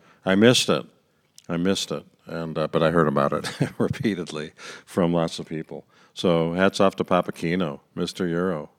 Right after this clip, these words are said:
hole-in-one. Woohoo! Pretty good. Hopefully that'll spur 'em on to setting a date for the grand opening of Papa Kino's, and, uh, maybe we'll be able to watch a Royals game on his big screen T V at Papa Kino's, have some pie,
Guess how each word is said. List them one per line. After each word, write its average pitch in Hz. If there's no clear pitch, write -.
hole-in-one. 90
Woohoo! 104
Pretty 95
good. 85
Hopefully 98
that'll 87
spur 92
'em 90
on 92
to 80
setting 95
a 90
date 87
for -
the 76
grand 101
opening 76
of -
Papa 98
Kino's, 78
and, 78
uh, 71
maybe 82
we'll 101
be 107
able 104
to 104
watch 101
a 92
Royals 95
game 78
on 76
his 76
big -
screen 95
T 98
V 95
at -
Papa -
Kino's, 92
have 90
some -
pie, 90